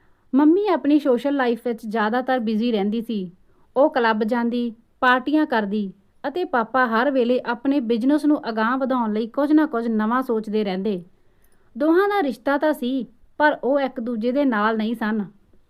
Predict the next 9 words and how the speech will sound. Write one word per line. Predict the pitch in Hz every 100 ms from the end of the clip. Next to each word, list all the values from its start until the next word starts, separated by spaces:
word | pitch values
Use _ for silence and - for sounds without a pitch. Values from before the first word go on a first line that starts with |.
| _
ਉਹਨਾਂ | 285 320 370
ਦੇ | 370 302
ਰਿਸ਼ਤੇ | 233 - 262
ਵਿੱਚ | 240 233
ਪਿਆਰ | 269 233 220 226
ਨਹੀਂ | 214 240
ਸੀ। | 247 202 175 - _ _ - _ 247
ਇਸੇ | 254 294 285
ਦੌਰਾਨ | 269 240 220 233